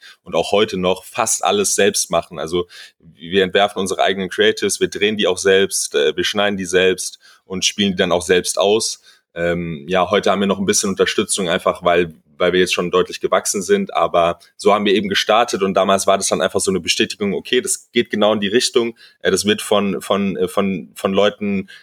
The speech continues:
äh, äh, rund um die Höhle der Löwen wahrgenommen, das heißt, äh, wir machen was richtig, das war so der erste Schritt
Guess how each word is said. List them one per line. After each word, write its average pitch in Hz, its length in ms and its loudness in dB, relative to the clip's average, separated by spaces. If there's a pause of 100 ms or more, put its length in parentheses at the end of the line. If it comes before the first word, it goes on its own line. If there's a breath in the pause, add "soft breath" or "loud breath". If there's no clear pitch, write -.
(120 loud breath)
äh, 90 500 4
äh, - 20 6
rund 95 340 -2
um 92 300 0
die 95 120 -8
Höhle 101 140 -2
der 95 100 2
Löwen 95 320 0
wahrgenommen, 107 520 2
das 92 160 -6
heißt, - 360 -2
äh, 90 360 2 (280)
wir - 260 -4
machen 101 280 0
was - 260 0
richtig, - 540 -2 (240 loud breath)
das - 140 -4
war 101 100 4
so 101 120 0
der 98 100 4
erste 101 320 0
Schritt - 360 -4